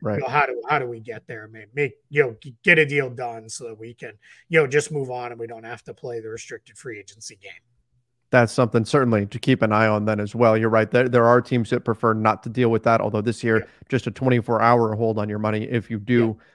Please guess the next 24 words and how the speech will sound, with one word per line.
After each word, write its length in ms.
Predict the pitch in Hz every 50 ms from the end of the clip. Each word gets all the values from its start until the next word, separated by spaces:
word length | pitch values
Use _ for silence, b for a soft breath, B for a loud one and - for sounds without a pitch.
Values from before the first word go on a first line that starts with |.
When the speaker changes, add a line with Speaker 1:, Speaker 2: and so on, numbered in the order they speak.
| b b _ _
Speaker 1:
go 160 | - 123 113
that 180 | 110 110 104 101
route 200 | 110 110 110 113
in 40 | 107
restricted 400 | 110 - - 120 - - - -
free 120 | 120 110
agency. 260 | 120 113 - - 127
So 100 | 123 214
it'll 120 | 226 220 185
be 40 | 180
interesting 280 | 165 - - - 127 120
to 60 | 107
see 240 | - - 113 101 98 - _ _ _
how 140 | - 120 117
that 160 | 107 107 104
adjusts 340 | 107 107 - 113 107 107 -
things 220 | - 113 107 104
for 100 | - -
teams 320 | 104 - - 117 110 104 98
and 120 | 113 110
their 80 | 110 104
thinking 340 | - - 117 - 120 110 107
moving 240 | 110 107 120 107
forward. 380 | 98 - 123 113 107 107 101 b